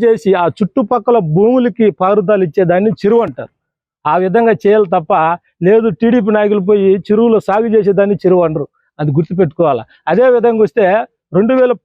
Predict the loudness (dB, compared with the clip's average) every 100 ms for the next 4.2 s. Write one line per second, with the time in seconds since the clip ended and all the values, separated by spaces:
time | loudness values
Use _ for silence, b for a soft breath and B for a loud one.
0 | _ _ -4 0 2 2 2 2 2 2
1 | 0 -2 -2 0 0 2 2 2 0 -2
2 | -4 -8 -2 -2 -2 0 2 2 2 -2
3 | -6 -6 -2 0 0 0 0 0 2 2
4 | 2